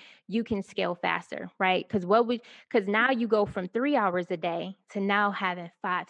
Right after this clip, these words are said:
six hours a day to put into your business. Imagine how much more work you'll be able to get done, how much more progress you'll be able to do while your employer is still paying you, right? While your employer is still paying you. The other thing that I definitely did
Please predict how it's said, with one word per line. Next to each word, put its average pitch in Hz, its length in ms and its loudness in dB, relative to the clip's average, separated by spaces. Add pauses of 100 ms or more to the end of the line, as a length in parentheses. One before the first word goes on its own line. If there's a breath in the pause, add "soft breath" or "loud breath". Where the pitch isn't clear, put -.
(140)
six 294 240 -2
hours 175 320 -4
a 170 60 -6
day 180 380 -8
to 202 100 -4
put 196 180 -4
into 180 200 -8
your 170 100 -6
business. 180 400 -6
Imagine 180 400 -4
how 190 180 -4
much 185 300 -6
more 175 120 -4
work 175 300 -4
you'll 180 80 -2
be 165 80 -2
able - 140 -4
to 180 80 -10
get 175 240 -6
done, 208 360 0 (340 loud breath)
how 220 120 4
much - 220 -2
more - 100 -4
progress 208 640 2
you'll 196 100 2
be 180 100 0
able 175 160 -4
to - 120 -10
do 208 200 -2
while 190 460 2
your 196 240 0
employer 220 480 2
is 214 120 -2
still 277 200 0
paying 415 340 0
you, - 240 -6 (440 loud breath)
right? 285 160 6
While 220 260 4
your 262 120 0
employer 247 360 2
is 226 80 -4
still 226 160 -2
paying 254 300 -2
you. - 180 -8 (160)
The - 240 4
other 311 240 2
thing 202 440 -2 (160)
that 196 300 2
I 185 220 0
definitely 190 400 -2
did 170 480 0